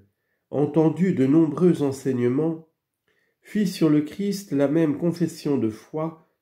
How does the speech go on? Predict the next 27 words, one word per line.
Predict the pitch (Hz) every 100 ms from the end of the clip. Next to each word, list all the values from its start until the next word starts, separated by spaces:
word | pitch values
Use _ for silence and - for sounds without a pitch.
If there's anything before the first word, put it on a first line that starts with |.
| _
que | - 160
fit | - 175 -
ici | 131 - 165 165 -
Nathanaël, « | - 120 127 113 107 107 120 147 156 156 _ _ _ _ _ _
Tu | 165 160
es | 160
le | 127 113
Fils | - 160 143
de | - 110
Dieu », | 92 101 113 120 _ _ _ _ _ _ _ _ _
et | 135
pour | 131 202 202
cela | - 151 156 170 - -
il | 147 143
mérita | 170 151 135 175 165
d'être | 135 135 135
proclamé | 117 - 160 - 135 131
bienheureux | 104 101 151 135 127 123 120
par | 104
le | 107 101
Seigneur. « | - 120 104 107 120 143 - _ _ _ _ _ _ _ _
Bienheureux | 113 107 165 156 147 135
es-tu, | 139 127 - 113
Simon, | - - 143 131
fils | 120 - 143 123
de | - 110
Jonas. » | 101 101 92 90 - - -